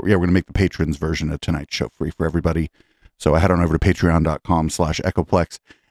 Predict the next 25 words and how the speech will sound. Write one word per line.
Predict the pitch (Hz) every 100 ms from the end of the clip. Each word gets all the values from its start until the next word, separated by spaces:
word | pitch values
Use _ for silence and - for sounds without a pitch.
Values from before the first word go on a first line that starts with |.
| -
and | 90
you'll | 90 82
just | 85
see | 117
the | 95
word | 101 87
freebie | - 151 139 135 120
and | 107 98
today's | 101 92 78
date. | 104 95
Today's | 90 87 82
the, | 90 82
uh, | 73 -
twenty-sixth | 95 87 - 98 -
of | 80
April. | 90 92 87
You'll | 82
be | 85
able | 78
to | 80
download | 85 80 82 80
the | 85
whole | 92
video | 80 87 82 82 80 78 - _ _
if, | -